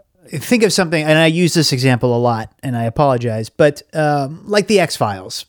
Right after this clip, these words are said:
Um, I think it, it, it, it sort of, the story over the course of a season feels very similar to that, where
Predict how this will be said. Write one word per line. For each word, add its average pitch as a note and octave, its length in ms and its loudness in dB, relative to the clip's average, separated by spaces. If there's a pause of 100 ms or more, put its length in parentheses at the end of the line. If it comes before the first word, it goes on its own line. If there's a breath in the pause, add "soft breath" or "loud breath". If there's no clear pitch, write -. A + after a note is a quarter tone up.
Um, B2+ 560 -6
I D3+ 120 -4
think E3 160 0
it, D#3+ 100 4
it, C#3+ 240 -2
it, C#3+ 160 -6
it C#3+ 240 -8
sort D3 180 0
of, B2+ 220 -4 (480)
the C#3+ 140 -6
story D#3+ 840 2
over C#3 200 2
the B2 80 -2
course C#3 280 0
of B2+ 80 -8
a A#2+ 40 -4
season B2+ 340 -4
feels B2+ 240 -4
very B2 200 -2
similar B2 300 -4
to A#2+ 60 -6
that, A2 240 -4
where A2 220 -10